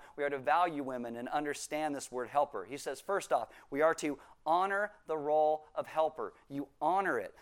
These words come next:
Before the creation of the woman, God brings all these animals in front of the man to make a point. Animals are helpful. They are helpful, but they are not the helper. Helper is an exalted status, a place of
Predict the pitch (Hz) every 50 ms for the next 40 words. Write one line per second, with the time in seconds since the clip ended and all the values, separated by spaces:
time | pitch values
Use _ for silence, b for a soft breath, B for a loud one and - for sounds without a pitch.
0 | B B 143 131 - - 165 202 226 240 226 - - 190 185 190 190 - 214 208
1 | 208 175 143 127 123 135 139 139 160 160 180 180 170 208 202 190 - - - 170
2 | 175 180 202 208 233 214 170 - 156 156 156 156 156 156 165 156 165 151 - -
3 | 147 143 151 156 147 135 127 127 131 131 127 123 127 127 - 151 - 240 240 180
4 | 117 - B B B B B - 190 208 226 233 208 190 185 190 165 165 165 165
5 | 175 180 - - - - - - 147 156 151 - - - - - 233 247 233 170
6 | 123 95 82 - _ b b b b - 143 160 165 160 185 226 240 - - 139
7 | 120 131 143 139 - 175 180 180 170 160 143 143 143 147 - - 151 127 123 123
8 | 120 127 123 - - 180 185 147 104 95 - b b b b b b - 185 208
9 | 220 - 220 208 - - 180 165 147 165 156 139 127 120 113 110 107 113 143 160
10 | 190 190 - - 143 123 117 113 B B B B - - - - 143 139 135 113
11 | 101 - - 131 - - - 185 190 180 - 180 143 139